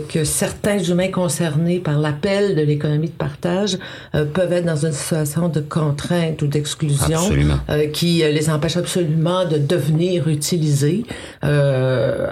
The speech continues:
Speaker 1: à une certaine extrême du spectre, par exemple, on peut penser à ces professionnels qui ne sont pas reconnus par des corporations professionnelles, soit-il ingénieur, architecte, avocat, je ne sais trop, euh, euh, sur un territoire ou un autre.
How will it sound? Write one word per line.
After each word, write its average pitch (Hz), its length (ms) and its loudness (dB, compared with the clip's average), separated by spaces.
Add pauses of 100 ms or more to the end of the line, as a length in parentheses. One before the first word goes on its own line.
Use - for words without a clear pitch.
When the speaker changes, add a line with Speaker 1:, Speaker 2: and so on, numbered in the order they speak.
(200)
Speaker 1:
à 147 120 0
une 151 100 0
certaine 156 300 -2
extrême 160 420 -2
du 143 80 -4
spectre, - 380 -4
par 143 140 2
exemple, 151 420 2
on 156 80 0
peut 151 160 0
penser 165 580 0 (300)
à 160 100 -2
ces - 160 -2
professionnels 175 1040 0 (300)
qui 151 100 0
ne 151 120 4
sont 151 180 0
pas 175 180 0
reconnus 156 760 2 (420)
par 165 300 -2
des 175 160 0
corporations 151 640 0
professionnelles, 151 500 0
soit-il 151 340 0
ingénieur, 143 540 4
architecte, 143 600 -2
avocat, 139 420 2
je 139 120 2
ne 127 40 2
sais 151 140 0
trop, 214 320 -2 (340)
euh, 147 160 2
euh, 131 380 0
sur 143 180 -2
un 151 80 2
territoire 151 680 0
ou 143 60 4
un 131 200 4
autre. 190 460 0